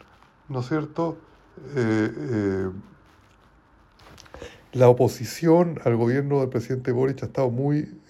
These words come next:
eh, dura en esta discusión presupuestaria y ha rechazado, la semana pasada rechazó varias partidas de gasto que proponía el Ejecutivo.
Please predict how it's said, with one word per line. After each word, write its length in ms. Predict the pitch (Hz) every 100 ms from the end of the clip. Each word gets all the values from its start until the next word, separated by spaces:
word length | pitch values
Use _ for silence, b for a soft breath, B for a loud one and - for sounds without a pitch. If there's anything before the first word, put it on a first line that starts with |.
| -
eh, 140 | 107
dura 580 | 104 175 175 127 143 156 b b b _ -
en 160 | 120
esta 340 | 123 123 127 117 - - 123
discusión 420 | 117 - 107 127
presupuestaria 720 | 123 120 120 120 156 160 151
y 220 | 131 131
ha 100 | 131
rechazado, 880 | 131 127 123 - 202 214 208 190 135 143
la 100 | 135
semana 320 | 127 156 151
pasada 300 | 131 156 156
rechazó 580 | 135 127 120 - 175 147 B B _
varias 320 | 127 175 185 -
partidas 580 | 147 - - 160 151
de 100 | 135
gasto 540 | 131 160 156 - 156 151 B B _
que 300 | - 127 131 127
proponía 680 | - 117 120 131 147 147 135 b b _ 151
el 360 | 135 135 139 - -
Ejecutivo. 880 | 127 127 127 139 143 123 87 85